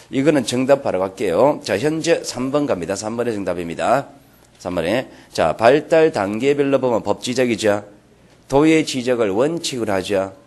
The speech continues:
그리고 일부 지역의 수치적 쓰자는 거죠. 그럼 일부 지역의 수치적 씁니다. 그 수치지적을 쓰는 장소는 구체적으로 어떤 지역입니까?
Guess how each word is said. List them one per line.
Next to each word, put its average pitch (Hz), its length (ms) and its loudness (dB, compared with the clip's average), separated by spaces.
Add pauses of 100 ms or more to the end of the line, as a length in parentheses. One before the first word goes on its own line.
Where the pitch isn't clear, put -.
(540)
그리고 127 240 2
일부 160 360 2
지역의 117 260 -2
수치적 107 500 -8
쓰자는 92 300 -4
거죠. 87 260 -6 (180)
그럼 127 140 -6
일부 175 380 0
지역의 139 240 -2
수치적 147 720 -6
씁니다. 120 360 -2
그 85 140 -2
수치지적을 151 920 -2
쓰는 123 320 -4
장소는 123 480 -4
구체적으로 120 440 -2
어떤 139 360 -4
지역입니까? 104 600 -4